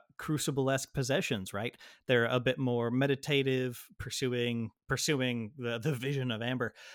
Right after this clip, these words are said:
So yeah, I think this is a totally new house. Uh, I think this is a totally new house. I'm excited. It's definitely going to play with Amber a lot. Amber is probably the currency they use, given that Shadows is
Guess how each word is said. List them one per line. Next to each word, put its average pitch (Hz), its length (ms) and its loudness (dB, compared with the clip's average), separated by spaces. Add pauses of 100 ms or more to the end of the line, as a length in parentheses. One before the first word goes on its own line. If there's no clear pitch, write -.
(140)
So 175 120 2
yeah, 165 240 8
I 185 120 10
think 214 200 2
this 196 160 4
is 165 80 2
a 143 60 4
totally 160 360 2
new 151 140 2
house. 135 400 0 (600)
Uh, 123 280 6
I 139 80 4
think 160 160 0
this 143 120 0
is 135 120 -2
a 120 40 0
totally 135 300 0
new 127 140 2
house. 120 320 0
I'm 143 160 2
excited. 143 600 2
It's 143 220 0
definitely 160 460 0
going 143 220 0
to - 100 -12
play 143 200 0
with 139 160 0
Amber 143 260 2
a 120 80 4
lot. 113 360 2
Amber 147 220 0
is 131 80 -2
probably 131 340 0
the 117 100 -2
currency 139 600 -2 (340)
they 139 140 8
use, 135 400 2
given 143 320 4
that 131 180 0
Shadows 147 680 0 (600)
is 135 240 2